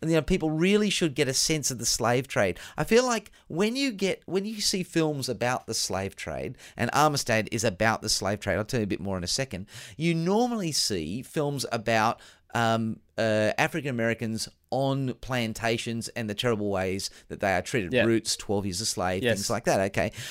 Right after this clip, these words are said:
Speaker 1: But Armistead is really about the slave trade, okay? So
Speaker 2: Like
Speaker 1: in
Speaker 2: the
Speaker 1: eight
Speaker 2: business of it.
Speaker 1: Yeah, in eighteen thirty-nine, the revolt of Mende captives aboard a Spanish-owned ship causes a major controversy in the United States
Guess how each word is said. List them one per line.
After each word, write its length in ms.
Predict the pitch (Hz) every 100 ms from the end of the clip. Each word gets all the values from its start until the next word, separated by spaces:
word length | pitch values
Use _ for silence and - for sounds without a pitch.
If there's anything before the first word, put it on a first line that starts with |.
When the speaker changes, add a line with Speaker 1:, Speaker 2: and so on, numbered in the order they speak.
| -
Speaker 1:
But 220 | - 175 -
Armistead 500 | 190 240 254 233 165
is 140 | 143
really 360 | 127 151 190 156
about 260 | 120 117 -
the 80 |
slave 400 | - 123 107 104 - _
trade, 720 | - - 143 139 113 71 - -
okay? 320 | 92 - 107
So 280 | 143 120 110 - -
Speaker 2:
Like 0 |
Speaker 1:
in 80 | -
Speaker 2:
the 120 | 139
Speaker 1:
eight 140 | 175
Speaker 2:
business 360 | 139 147 151 135
of 160 | 104 90
it. 60 |
Speaker 1:
Yeah, 260 | 226 202 110
in 160 | 156 160
eighteen 300 | 170 202 233
thirty-nine, 480 | - 165 151 123 120
the 100 | 107
revolt 480 | 110 101 131 147 -
of 240 | 120 107 110
Mende 600 | 113 127 120 110 107 -
captives 480 | - 139 - 110 92
aboard 240 | 98 98 107
a 40 |
Spanish-owned 920 | - - 117 131 147 - 110 113 107
ship 300 | - 127 - - -
causes 440 | - 143 143 123 117
a 60 |
major 380 | 107 117 135 127
controversy 560 | - 139 113 98 98 120
in 80 | 113
the 60 |
United 320 | 110 107 110
States 400 | - 202 147 -